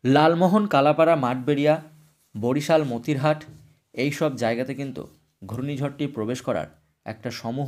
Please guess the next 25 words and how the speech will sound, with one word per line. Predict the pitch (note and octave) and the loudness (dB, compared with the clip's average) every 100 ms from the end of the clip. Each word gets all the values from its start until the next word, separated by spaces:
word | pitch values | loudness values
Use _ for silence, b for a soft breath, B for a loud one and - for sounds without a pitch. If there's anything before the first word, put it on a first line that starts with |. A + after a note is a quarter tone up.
| D#3 | -6
সম্ভাবনা | D3+ A2+ A2+ A2 A2+ E2+ | -6 -8 -6 -6 -6 -8
আছে। | D#2 - - _ _ _ - | -12 -18 -20 _ _ _ -8
তারপর | A#2 A#2 - - b b _ | -6 -6 -14 -18 b b _
ঘূর্ণিঝড়টি | G#2+ A2 D3 E3+ D#3+ E3 E3 A#2+ | -10 -4 -2 0 0 0 -2 -2
বাংলাদেশের | G#2+ A#2 C3 C3+ C#3 | -2 -2 -2 -2 -2
ওপর | A2+ G#2 B2+ | -2 -2 -4
দিয়ে | A#2+ B2+ | -2 -4
গিয়ে | A#2 D#2+ - _ _ _ _ _ _ _ _ | -4 -8 -12 _ _ _ _ _ _ _ _
স্থলভাগে | - - B2 C#3 C#3+ C#3 | -12 -4 -2 0 -2 -2
মিশে | A2+ B2 | -6 -2
যাওয়ার | B2+ B2+ B2 | 0 0 -2
পর, | - - _ _ - | -6 -14 _ _ -4
তারপর | A2+ A#2 G#2 - _ _ _ | -4 -4 -8 -12 _ _ _
এর | A2+ G#2+ | -8 -6
গতিবেগ | G2+ G#2+ B2+ B2+ | -6 -4 -2 -2
কমে | - E2 E2+ | -4 -10 -10
যাবে | - - _ _ _ _ _ _ A#2 | -14 -16 _ _ _ _ _ _ -4
এবং | A#2+ C3+ C3 - A2 | -2 -2 -6 -12 -4
গভীর | A#2+ C3 F3 | -2 0 -2
নিম্নচাপের | E3 E3 E3 D#3+ E3 D#3 - | -4 -4 -2 -2 -2 -4 -4
পরিণত | B2+ C3 C#3+ | -4 -2 -2
হয়ে | D3 C3 E2 - _ _ _ _ - | -4 -4 -6 -12 _ _ _ _ -12
বিক্ষিপ্ত | G#2+ C3 - D#3 D3+ | -6 -6 -4 -4 -2
বৃষ্টি | A2+ A2+ - B2+ | -4 -4 -4 -4
ঘটাবে | B2 B2 G2 | -2 -4 -6